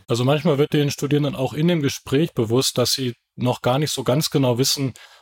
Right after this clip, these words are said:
was in diesem Studium eigentlich auf sie zukommt, ja? Und dass, äh,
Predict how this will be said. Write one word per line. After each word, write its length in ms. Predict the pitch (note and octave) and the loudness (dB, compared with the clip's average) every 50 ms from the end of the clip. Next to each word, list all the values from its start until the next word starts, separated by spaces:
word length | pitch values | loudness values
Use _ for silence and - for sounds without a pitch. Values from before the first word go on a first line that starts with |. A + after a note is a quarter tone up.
| _ _ | _ _
was 220 | - B2 C3 - - | -2 -2 0 -2 -2
in 80 | C#3+ | -4
diesem 200 | C3+ B2+ B2+ A#2+ | -4 -2 -2 -4
Studium 300 | - - D3 C#3 C#3 B2 | -4 -2 0 0 0 0
eigentlich 240 | A#2+ A#2+ A#2+ A2+ A#2+ | 0 0 -2 -2 -2
auf 100 | B2 G#2+ | -2 -4
sie 140 | - - G#2 | -4 -4 -4
zukommt, 520 | - - D#3+ D#3 - - G#2 G2 F#2+ - | -4 -4 -4 -4 -4 -2 -2 -2 -2 -2
ja? 260 | G#2+ G#2+ A2 C3 C3+ - - | -2 0 0 0 -2 -4 -4
Und 240 | C#3 B2 A2+ G2+ A#2+ | -4 -2 0 0 0
dass, 440 | B2 - - - - - - _ _ - | 0 0 0 -2 -2 -6 -8 _ _ -16
äh, 60 | - | -16